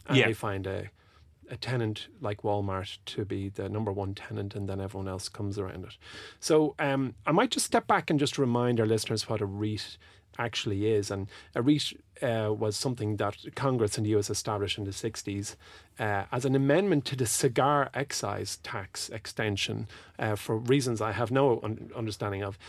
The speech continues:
Speaker 1: And basically what Congress said was provision to allow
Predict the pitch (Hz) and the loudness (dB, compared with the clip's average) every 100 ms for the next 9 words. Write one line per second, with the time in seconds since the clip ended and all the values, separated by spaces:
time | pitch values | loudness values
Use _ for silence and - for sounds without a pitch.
0 | - - 147 151 156 170 226 196 143 127 | -16 -4 0 0 2 4 4 4 4 2
1 | 139 151 147 139 - 165 165 135 107 123 | -10 -2 0 0 0 4 6 6 4 2
2 | 117 110 - 135 151 147 123 131 123 120 | 2 -2 0 4 4 4 0 0 2 0